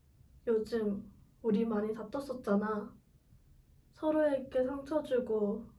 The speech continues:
상처받고 계속 반복했었잖아. 그래서 고민 많이 해봤어.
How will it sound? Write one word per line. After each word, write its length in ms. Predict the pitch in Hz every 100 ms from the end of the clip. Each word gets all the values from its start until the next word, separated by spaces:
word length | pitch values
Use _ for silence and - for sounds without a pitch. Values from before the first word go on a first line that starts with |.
| - -
상처받고 1000 | - 285 277 294 240 233 - 202 190 - - - _ - _ - - _ _ - - _ - - - - -
계속 220 | 247 233
반복했었잖아. 1200 | - 214 254 254 254 220 - 202 202 208 196 - - - - _ - - - _ _ _ _ _ - - - - - - _ - _ - - _ - - - _ _ - - _ - - _ -
그래서 320 | - 262 254
고민 340 | - 233 233 233
많이 300 | 202 208 226
해봤어. 500 | 233 220 - -